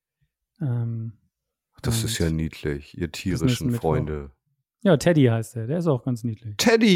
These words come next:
Speaker 1: Muss ich mal sagen.
Speaker 2: Was
Speaker 1: Ja,
Speaker 2: ist Teddy
Speaker 1: Teddy.
Speaker 2: für ein Hund?
Speaker 1: Sieht aus so ein, boah, Labrador,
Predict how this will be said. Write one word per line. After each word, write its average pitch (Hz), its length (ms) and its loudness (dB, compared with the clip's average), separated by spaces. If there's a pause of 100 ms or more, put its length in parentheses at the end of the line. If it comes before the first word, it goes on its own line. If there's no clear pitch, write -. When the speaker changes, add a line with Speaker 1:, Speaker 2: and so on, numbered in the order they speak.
Speaker 1:
Muss 131 80 6
ich 117 60 0
mal 113 80 -6
sagen. 113 240 -12
Speaker 2:
Was 175 140 6
Speaker 1:
Ja, 156 60 6
Speaker 2:
ist 135 100 2
Teddy 120 220 6
Speaker 1:
Teddy. 226 100 4
Speaker 2:
für 135 180 0
ein 143 140 -2
Hund? 185 240 0
Speaker 1:
Sieht 147 180 0
aus 139 160 2
so 135 60 2
ein, 139 320 -2
boah, 123 320 0 (1300)
Labrador, 147 920 6